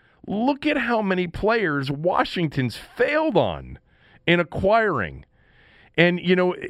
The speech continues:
th-, this is where I actually have great belief in Ron Rivera. I do. I have a feeling he's good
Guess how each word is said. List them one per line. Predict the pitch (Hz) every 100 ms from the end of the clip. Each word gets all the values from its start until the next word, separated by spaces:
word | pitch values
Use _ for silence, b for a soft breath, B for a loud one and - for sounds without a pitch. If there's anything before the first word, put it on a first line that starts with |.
| -
th-, | 143 220 196
this | 233 247
is | 311
where | 254 208 170
I | 156 151
actually | 135 143 - 123
have | 127 110
great | 95 117 156 143
belief | 131 117 113 98
in | 107 92
Ron | 90 90 87
Rivera. | 80 82 78 69 - _ _ _
I | 123
do. | 143 117 151 92 71 B B B
I | 123
have | 135 196 240
a |
feeling | 220 - 226 214 185
he's | 135 151 110
good | 85 139 160 180 190